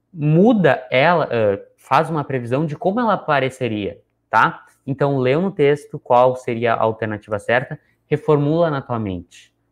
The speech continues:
Faz, ah, a alternativa certa tem que falar disso, disso, disso. Depois volta pro teu texto. E a resposta vai se aproximar. Se tiver certo, ela vai se aproximar. Vai estar escrita com outras palavras? Com certeza, porque não foi tu que criou a prova, mas vai estar ali.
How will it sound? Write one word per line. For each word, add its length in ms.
Faz, 340
ah, 360
a 80
alternativa 540
certa 320
tem 140
que 60
falar 200
disso, 300
disso, 220
disso. 360
Depois 360
volta 320
pro 120
teu 160
texto. 400
E 260
a 100
resposta 640
vai 200
se 100
aproximar. 600
Se 120
tiver 240
certo, 300
ela 180
vai 280
se 100
aproximar. 520
Vai 120
estar 200
escrita 380
com 100
outras 180
palavras? 340
Com 160
certeza, 400
porque 160
não 120
foi 200
tu 140
que 100
criou 240
a 40
prova, 320
mas 160
vai 180
estar 260
ali. 400